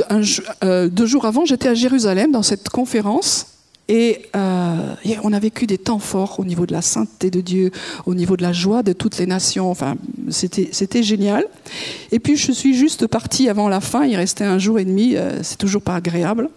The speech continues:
Et puis, une amie, Florence Maréchal, m'a dit, « Tiens, je t'en-, je t'envoie les paroles que un, quelqu'un qui est prophétique, connu, qui a donné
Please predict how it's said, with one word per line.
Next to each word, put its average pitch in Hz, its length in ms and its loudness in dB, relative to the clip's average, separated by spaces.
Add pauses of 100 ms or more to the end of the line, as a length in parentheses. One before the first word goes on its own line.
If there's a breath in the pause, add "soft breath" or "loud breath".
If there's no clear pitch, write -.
(560 loud breath)
Et 226 80 4
puis, 294 180 2
une 285 100 4
amie, 262 360 4
Florence 233 600 0
Maréchal, 220 480 0
m'a 269 120 2
dit, « 240 120 2
Tiens, 302 220 2
je 285 80 0
t'en-, 226 260 -2
je - 120 -2
t'envoie 262 520 0 (440 loud breath)
les 226 180 2
paroles 262 540 2 (260)
que 262 320 2 (920 soft breath)
un, 202 200 2 (460)
quelqu'un 254 340 2
qui 285 160 -2
est 214 140 2
prophétique, - 760 -2
connu, 240 360 2 (500)
qui 254 180 0
a 226 140 0
donné 240 420 2